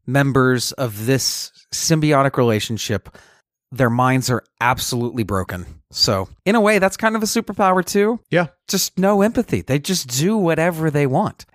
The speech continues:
Speaker 1: They're, they're Carnage.
Speaker 2: Full sociopaths, both of 'em, right?
Speaker 1: Big time. Criminal sociopaths, yeah.
Speaker 2: Yeah.
Speaker 1: So let's talk, <laughs> let's talk about, uh, their first appearance.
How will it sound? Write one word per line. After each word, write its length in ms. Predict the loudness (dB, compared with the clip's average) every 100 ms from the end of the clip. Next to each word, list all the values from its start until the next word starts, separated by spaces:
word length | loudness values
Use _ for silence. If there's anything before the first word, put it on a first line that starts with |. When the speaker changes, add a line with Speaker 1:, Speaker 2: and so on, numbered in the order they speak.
| -4
Speaker 1:
They're, 360 | 0 0 -2 -4
they're 180 | -4 -2
Carnage. 460 | 0 0 0 0
Speaker 2:
Full 120 | 2
sociopaths, 760 | 0 0 0 0 -4 -6 -8 -6
both 220 | -2 -2
of 120 | -2
'em, 180 | -6 -10 -12 -6
right? 240 | -2 -2 -6 _
Speaker 1:
Big 160 | 0 2
time. 260 | 0 -2 -8 _
Criminal 360 | 0 0 2
sociopaths, 640 | -2 -4 -6 -6 -8 -8 -6
yeah. 140 | -6 -8 -6
Speaker 2:
Yeah. 220 | -2 0
Speaker 1:
So 240 | 0 -2 -4 -6
let's 360 | -2 0 0
talk, 380 | 0 2 0 0 -10 -14
<laughs> 200 | -18 -6
let's 240 | -6 -2 -2
talk 320 | 0 0 0
about, 480 | 0 2 2 0 -4 -20 _
uh, 200 | -2 0
their 140 | 0 0
first 280 | 0 -2
appearance. 560 | -4 -6 -6 -4 -4 -6